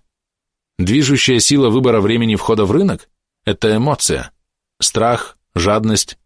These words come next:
попытка обыграть индекс или соседа. Итог: покупаем после роста, расстраиваемся, продаем после снижения,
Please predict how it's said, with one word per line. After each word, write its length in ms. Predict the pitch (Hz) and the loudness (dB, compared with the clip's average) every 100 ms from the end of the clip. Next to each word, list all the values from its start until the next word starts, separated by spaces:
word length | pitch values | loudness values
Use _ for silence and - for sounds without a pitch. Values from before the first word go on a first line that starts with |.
| _ _ | _ _
попытка 440 | - - 190 - 110 | -6 -2 -2 0 0
обыграть 440 | 104 101 110 98 | 0 0 0 0
индекс 340 | 147 127 - - | -2 0 -2 -2
или 180 | 120 107 | 0 2
соседа. 540 | - 90 104 117 120 _ _ _ - | 2 0 0 0 -4 _ _ _ -6
Итог: 420 | 165 - 160 185 _ _ _ _ _ _ - | -6 -2 -2 -2 _ _ _ _ _ _ -6
покупаем 560 | 113 117 98 92 87 82 | -4 -2 -2 -2 -2 -2
после 320 | 87 - 78 | -2 -2 -2
роста, 380 | 101 170 185 165 _ _ - | 0 0 -2 -4 _ _ -8
расстраиваемся, 880 | 90 87 - 113 165 170 165 - 143 - _ _ _ _ - | -4 -2 0 0 2 2 2 0 -2 -4 _ _ _ _ -2
продаем 500 | 143 123 113 101 92 | 0 2 2 2 0
после 300 | 87 92 82 | -2 -2 -4
снижения, 680 | 85 82 143 214 220 202 | -4 -2 0 2 0 -2